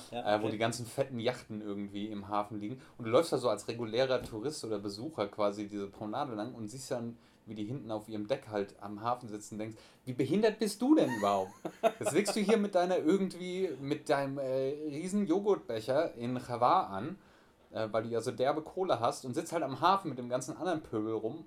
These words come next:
Speaker 2: und findest halt geil, wie dich die Leute", also ich wär ja ganz woanders, also erstens mal hätte ich schon nicht so ein Boot, das wär mal das allererste, aber ich wär auch ganz woanders unterwegs. Was will ich denn da?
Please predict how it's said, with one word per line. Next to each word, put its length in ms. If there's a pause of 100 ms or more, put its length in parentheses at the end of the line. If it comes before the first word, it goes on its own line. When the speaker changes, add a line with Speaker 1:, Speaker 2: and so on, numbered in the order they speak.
Speaker 2:
und 240 (180)
findest 280
halt 360
geil, 500 (160)
wie 80
dich 280
die 100
Leute", 220 (300)
also 120
ich 80
wär 80
ja 100
ganz 380
woanders, 280
also 160
erstens 280
mal 80
hätte 80
ich 60
schon 140
nicht 140
so 160
ein 140
Boot, 280
das 120
wär 60
mal 100
das 100
allererste, 640
aber 260 (400)
ich 120
wär 80
auch 80
ganz 220
woanders 280
unterwegs. 480
Was 160
will 60
ich 80
denn 140
da? 280